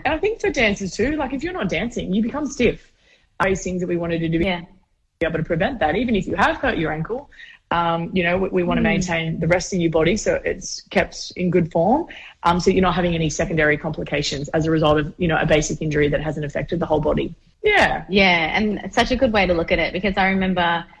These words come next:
Speaker 2: I've come for you, I, I come, come for you, I've come to you for, like, I think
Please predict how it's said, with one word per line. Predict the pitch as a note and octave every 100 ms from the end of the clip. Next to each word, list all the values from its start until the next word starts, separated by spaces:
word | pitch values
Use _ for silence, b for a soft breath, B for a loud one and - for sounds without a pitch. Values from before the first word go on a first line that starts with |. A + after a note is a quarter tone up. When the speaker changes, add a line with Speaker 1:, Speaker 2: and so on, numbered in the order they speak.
| b
Speaker 2:
I've | - G#3
come | - G#3 G3
for | G3
you, | F3 E3 D#3+ -
I, | F3+ -
I |
come, | F#3 - E3 - -
come | D3 C#3+
for | D3+
you, | C#3+ D3 - -
I've | F#3
come | F#3 G#3 G3
to | - D#4
you | C4 F3 E3+ F#3 B B _
for, | G3
like, | F3 E3 E3 F3+
I | F#3+
think | A3+ A#3